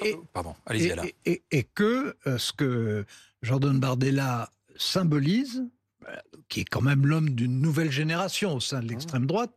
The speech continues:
Speaker 1: et d'un nouveau style. Euh, ce qui symbolise, c'est le fait de se ra-, de vouloir apparaître comme un rempart contre l'antisémitisme en se rapprochant d'un gouvernement qui, lui, s'éloigne de la démocratie.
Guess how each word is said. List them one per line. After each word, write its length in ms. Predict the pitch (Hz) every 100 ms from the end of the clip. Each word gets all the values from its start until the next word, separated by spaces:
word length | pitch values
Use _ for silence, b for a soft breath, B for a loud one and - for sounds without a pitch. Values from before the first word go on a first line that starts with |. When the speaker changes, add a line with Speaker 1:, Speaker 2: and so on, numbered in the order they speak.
| -
Speaker 1:
et 100 | 117
d'un 160 | 117 123
nouveau 300 | 170 196 233
style. 440 | - 170 131 95 _ B B B B B
Euh, 100 | -
ce 200 | - -
qui 160 | 196 175
symbolise, 640 | 127 139 131 165 262 277 - B B
c'est 160 | - 160
le 140 | 151
fait 440 | 135 - 254 - - b b -
de 140 | 127
se 280 | 143 - -
ra-, 420 | 160 117 - - - _ _ _ - 123 _
de 80 | 151
vouloir 600 | 135 151 208 226 226 160
apparaître 720 | 151 - 156 123 117 - - _
comme 200 | 147 135
un 120 | 139
rempart 760 | 107 139 131 147 143 127 104 -
contre 320 | 113 - 131
l'antisémitisme 1000 | 123 120 - - 120 120 - 233 247 - B B B B _ _
en 140 | 220 214
se 160 | -
rapprochant 960 | 196 160 151 - 156 - 220 262 285 269
d'un 240 | 123 120 156
gouvernement 680 | 151 156 143 160 175 240
qui, 220 | 240 180 156
lui, 360 | 156 190 262
s'éloigne 560 | - - 180 185 247 240
de 120 | 185
la 100 | 175
démocratie. 640 | 156 160 131 120 - -